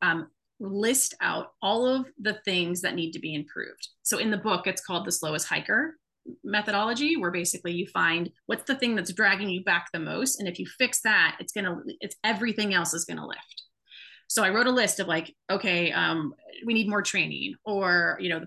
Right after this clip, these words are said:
product this or whatever it was. And I made a list of all the reasons why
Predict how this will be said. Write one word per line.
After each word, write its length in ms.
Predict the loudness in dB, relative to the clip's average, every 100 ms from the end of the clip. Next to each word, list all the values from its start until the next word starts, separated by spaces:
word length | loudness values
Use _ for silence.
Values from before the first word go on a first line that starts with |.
| -2
product 340 | 2 2 0
this 360 | 0 0 0 -2
or 100 | 0
whatever 280 | 2 2
it 40 | 0
was. 160 | -2
And 80 | -2
I 40 | 0
made 160 | 0
a 40 | 0
list 240 | 0 -2
of 60 | 0
all 200 | 4 4
the 100 | 2
reasons 540 | 0 0 0 -2 -4 -4
why 520 | 0 2 2 0